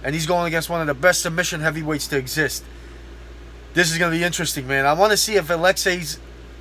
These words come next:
jiu-jitsu holds up against a guy like R-, Fabricio Werdum. <clears throat> I think Fabricio Werdum, Fabricio Werdum wins via decision, though.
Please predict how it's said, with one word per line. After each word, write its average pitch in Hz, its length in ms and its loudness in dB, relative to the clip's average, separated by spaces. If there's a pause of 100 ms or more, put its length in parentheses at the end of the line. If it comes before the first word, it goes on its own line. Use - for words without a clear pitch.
(460)
jiu-jitsu 160 720 0
holds 156 340 0
up 156 160 0
against 147 260 -4
a 147 40 -6
guy 143 180 4
like 135 160 -2
R-, 135 100 -2
Fabricio 135 600 -4
Werdum. 123 340 -4 (1080)
<clears throat> - 0 -
I - 400 4
think 202 220 0
Fabricio 175 480 0
Werdum, 165 400 -2
Fabricio 170 480 0
Werdum 160 400 -2
wins 160 340 -2
via 160 300 0
decision, 170 460 -2
though. 190 260 4